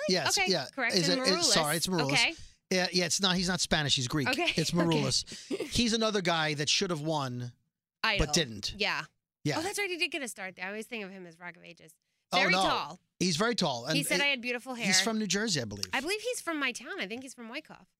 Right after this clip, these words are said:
Speaker 1: Well, you should, yes, he is. You should know that.
Speaker 2: Yeah, I, I should know that.
Speaker 1: Mm-hmm.
Speaker 2: Actually, my dad told me that. He's like, "Do you know he's from our town?" I was like, "Oh, okay." Um, so anyway, there was four characters from The Walking Dead there. There was Cooper Andrews, Jerry.
Speaker 1: Jerry.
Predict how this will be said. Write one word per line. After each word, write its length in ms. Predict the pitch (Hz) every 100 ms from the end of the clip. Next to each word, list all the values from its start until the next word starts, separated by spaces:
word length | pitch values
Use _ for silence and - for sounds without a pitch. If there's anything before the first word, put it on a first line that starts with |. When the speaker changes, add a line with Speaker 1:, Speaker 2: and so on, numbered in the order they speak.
| _
Speaker 1:
Well, 140 | - 147
you 120 | 160
should, 240 | - 139
yes, 180 | 156 135
he 80 | 156
is. 140 | 190
You 60 | 127
should 200 | - 120
know 140 | 139
that. 140 | 220 - -
Speaker 2:
Yeah, 140 | 240
I, 220 | 254 -
I 40 | 220
should 200 | 220 302
know 140 | 247
that. 140 | 180 247
Speaker 1:
Mm-hmm. 80 | 240
Speaker 2:
Actually, 220 | 269 226
my 100 | 170
dad 240 | 190 262
told 140 | 262 190
me 60 | 160
that. 120 | 147 175
He's 100 | 202
like, 140 | 220
"Do 60 | 196
you 60 |
know 120 | 269 349
he's 100 | 285
from 160 | 240
our 80 | 202
town?" 160 | 208 262
I 40 |
was 120 | 190
like, 120 | 175 -
"Oh, 260 | 381 494 -
okay." 400 | 202 285 370 214 _ _ _ - - -
Um, 360 | 277 269 247 226
so 200 | - - 285
anyway, 640 | 254 381 277 175 190 214 - _ _
there 100 | - 269
was 200 | 262 -
four 460 | - 339 330 349 320
characters 460 | - 269 247 240 208
from 100 | 214
The 60 |
Walking 340 | 196 185 190 180
Dead 200 | 175 175
there. 300 | 160 160 185
There 120 | - 202
was 160 | 202
Cooper 280 | - 285 262
Andrews, 520 | 254 233 226 240 247
Jerry. 720 | 190 175 247 330 285 277 339 - 202
Speaker 1:
Jerry. 800 | 208 294 320 294 277 254 214 160